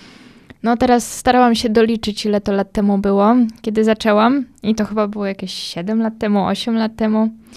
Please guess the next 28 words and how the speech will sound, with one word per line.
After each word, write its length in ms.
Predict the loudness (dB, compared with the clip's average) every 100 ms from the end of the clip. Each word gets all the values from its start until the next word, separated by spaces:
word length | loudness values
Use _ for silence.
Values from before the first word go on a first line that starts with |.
| -20 -20 -20 _
I 80 | -8
to 120 | -6
było 200 | -4 -4
tak, 340 | -4 -8 -10 -10
że 160 | -4 -2
ja 260 | -2 -4 -8 -16 -4
potrzebowałam 640 | -2 -2 0 2 4 4
jakiejś 320 | 2 -4 -4 0
grupy 560 | 6 6 6 2 -2 -6 -10
takich 420 | -6 -2 -2 -2
ludzi, 500 | 0 2 2 -2 -6 -8 -20 -20
i 340 | -6 -2 0 -2
gdzie 220 | -2 -2
mogłam 300 | 0 -2 -4
się 320 | -4 -4 -6 -6
dzielić 400 | 2 2 2 -2
swoją 240 | -2 0
pasją. 300 | 0 0 -2
No, 60 | -6
jeszcze 200 | -6 -8
wtedy 380 | -6 -4 -4 -6 -2
nie 120 | 4
znałam 300 | 4 4 2
kuglarstwa, 600 | -4 -4 -6 -4 -4 -4 -6 -20 -20 -20 -20 -18 -4
ale 200 | -2 2
poszłam 440 | 0 2 0 0
tam 280 | 0 -2 -2 -4
z 120 | -4